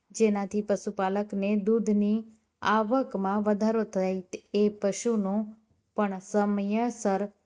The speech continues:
કાળજી રખાય અને સશક્તિકરણ તેમજ આત્મનિર્ભર કેવી રીતે બની શકાય તે આશય સાથે સમગ્ર કાર્યક્રમનું આયોજન કરવામાં આવ્યું હતું.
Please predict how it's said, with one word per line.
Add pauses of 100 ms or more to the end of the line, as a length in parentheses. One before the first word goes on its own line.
(200)
કાળજી
રખાય (320)
અને
સશક્તિકરણ
તેમજ (400)
આત્મનિર્ભર
કેવી
રીતે
બની
શકાય (280)
તે (280)
આશય
સાથે
સમગ્ર
કાર્યક્રમનું
આયોજન
કરવામાં
આવ્યું
હતું.